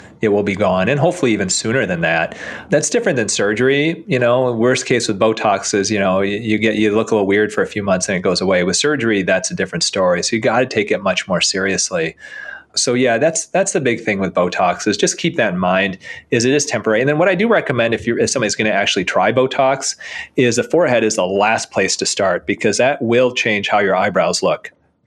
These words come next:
If you're gonna start with Botox, you start between the eyebrows in those vertical frown lines, or, and or do the crow's feet.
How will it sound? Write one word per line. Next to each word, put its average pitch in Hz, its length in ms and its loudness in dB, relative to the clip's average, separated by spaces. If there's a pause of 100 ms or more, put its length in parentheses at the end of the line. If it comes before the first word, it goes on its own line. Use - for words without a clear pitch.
(240)
If 113 140 -2
you're 123 80 2
gonna 151 180 0
start 147 240 0
with 127 160 0
Botox, 110 520 0
you 110 80 2
start 98 420 -2
between 120 340 -2
the 156 140 2
eyebrows 113 520 0 (600)
in 120 120 2
those 117 160 2
vertical 113 360 0
frown 175 320 0
lines, 98 420 -2
or, 123 340 2
and 143 220 0
or 113 220 2
do 110 120 0
the 104 80 0
crow's 107 300 0
feet. 85 340 -2